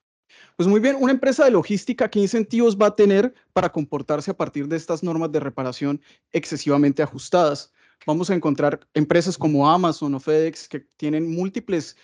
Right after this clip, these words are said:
rutas logísticas y que en ese sentido pueden, en ese sentido pueden, eh, causar muchos accidentes y fatalidades.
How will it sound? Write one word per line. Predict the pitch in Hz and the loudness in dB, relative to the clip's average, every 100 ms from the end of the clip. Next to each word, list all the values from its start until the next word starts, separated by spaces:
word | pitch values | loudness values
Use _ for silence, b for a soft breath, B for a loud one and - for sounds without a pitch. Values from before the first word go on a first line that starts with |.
| b b | b b
rutas | - 165 180 170 160 | -4 -2 0 0 0
logísticas | 143 165 160 - 175 170 165 b - | -4 -4 -8 -8 -6 -8 -8 b -8
y | 156 | -8
que | - 151 147 | -4 -2 2
en | |
ese | 151 160 | 2 2
sentido | 208 160 - 180 226 277 b b b | 0 -2 -2 -2 -2 -4 b b b
pueden, | - 170 170 170 165 143 - _ _ _ _ _ _ | -4 0 2 2 2 0 -4 _ _ _ _ _ _
en | 156 | 0
ese | 156 151 | 2 2
sentido | 170 160 156 160 175 | 0 0 2 2 2
pueden, | 170 165 156 151 143 139 _ _ | 0 2 2 2 0 -4 _ _
eh, | 143 135 131 123 - | -4 -2 -2 -6 -2
causar | 160 143 160 156 139 _ _ _ _ | -2 0 0 0 -2 _ _ _ _
muchos | 151 170 165 190 | -4 -4 -2 -4
accidentes | 160 - 143 139 135 151 | -6 -2 0 2 0 -4
y | 151 | -4
fatalidades. | 135 - 127 127 123 - | -6 -4 -4 -4 -6 -10